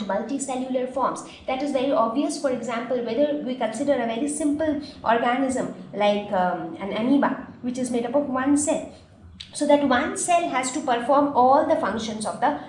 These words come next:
body. So in that case, we do not have any specialized organs, correct? But in case of multicellular animals, we have cells which are combined into tissues, and the tissues are again combined to form different organs,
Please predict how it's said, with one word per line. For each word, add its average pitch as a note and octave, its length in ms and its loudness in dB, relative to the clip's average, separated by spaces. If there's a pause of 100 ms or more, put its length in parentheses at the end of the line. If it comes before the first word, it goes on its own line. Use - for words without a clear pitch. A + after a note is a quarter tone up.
(100)
body. B3 300 4 (240)
So D4 120 0
in C#4+ 120 6
that D4 260 4
case, F#4 180 -8
we D#4 120 -2
do C4 100 -2
not C4 300 2
have B3+ 320 0
any C#4+ 160 2
specialized D#4 920 -2
organs, - 680 -2 (520)
correct? - 340 -2 (320)
But C4+ 180 4
in C4 220 -4
case D4 260 -4
of F4+ 120 -2
multicellular B3 840 0
animals, G3+ 720 -2 (240)
we A#3+ 220 0
have C4+ 500 -2
cells C4+ 580 0 (120)
which A#3+ 220 -4
are A#3 100 0
combined G3+ 540 0
into - 260 -6
tissues, D4+ 600 -4 (160)
and G3+ 160 -2
the G#3+ 100 -6
tissues D#4+ 500 -4
are A#3 120 0
again A#3+ 420 -2
combined A3+ 540 0
to A3+ 60 -4
form A3+ 360 -2
different B3 420 -4
organs, A3+ 500 4